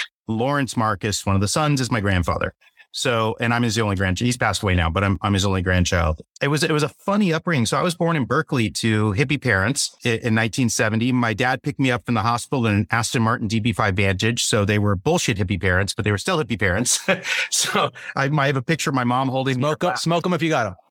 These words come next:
Speaker 1: Yeah, yeah, yeah. They, uh, they were hanging out with Timothy Leary. At, they, uh, they were doing crazy stuff. So my parents divorced when I was five and ended up living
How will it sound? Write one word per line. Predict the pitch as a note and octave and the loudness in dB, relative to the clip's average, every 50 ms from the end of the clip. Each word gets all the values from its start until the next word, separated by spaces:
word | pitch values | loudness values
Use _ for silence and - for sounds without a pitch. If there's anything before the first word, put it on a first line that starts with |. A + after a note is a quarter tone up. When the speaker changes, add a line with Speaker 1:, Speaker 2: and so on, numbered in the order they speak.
| _ _ _ _ _ _ - | _ _ _ _ _ _ -8
Speaker 1:
Yeah, | B2 D3 E3+ D#3+ D3+ | -4 -2 0 0 2
yeah, | D3+ D3+ C3+ | 0 0 0
yeah. | C#3 C#3+ C3 - - _ _ _ _ | 0 -2 -2 -4 -6 _ _ _ _
They, | - C3+ C#3 C#3 | -2 0 0 2
uh, | C#3 | 2
they | D3 D#3 | 2 2
were | D3+ | 2
hanging | D3 D3+ C#3+ C#3 | 2 0 2 2
out | C3 B2 B2 | 0 0 -2
with | C3 | -2
Timothy | - - C3 C3 - C3 A#2+ | -2 0 0 0 0 -2 -2
Leary. | A2 A2+ A#2 A#2+ A#2+ A#2 A#2 A2+ A2 | 0 0 2 2 2 2 2 2 2
At, | G#2+ G#2+ - - | 0 0 -2 -2
they, | C3+ B2 A#2+ A#2 | -2 0 0 0
uh, | A2 - | 0 0
they | B2+ C3 C3+ | 0 0 2
were | B2+ A#2+ | 2 2
doing | A#2+ A2 G#2 | 0 0 0
crazy | G#2+ G#2 F#2+ F2+ F#2 | 0 0 0 0 -2
stuff. | - - F#2 E2 - | -2 -2 -2 -2 -2
So | - - C#3 C3 B2 - - - | 0 0 0 0 0 -4 -8 -6
my | - C3+ D3 C#3 | -2 -2 -2 0
parents | - E3+ E3+ F3 F3 D#3+ - | 0 0 0 0 0 -2 -2
divorced | D#3+ D3 C#3+ C#3+ C3+ - | -2 0 0 0 -2 0
when | D#3 B2+ | 0 0
I | A2+ | 0
was | A2 G2+ | 0 -2
five | - - F#3 F#3+ F#3 F#3 F#3 F3+ D3 | -2 -2 0 0 2 2 0 0 0
and | D3 B2 B2 B2 B2+ B2+ - | 0 0 2 0 0 -2 0
ended | B2+ B2+ B2+ | 0 0 0
up | B2 - _ _ _ - A2+ | -2 -4 _ _ _ -4 -2
living | C3 C3 C#3 C3 B2+ B2+ B2 B2 A2+ | 0 0 2 2 2 2 0 0 -2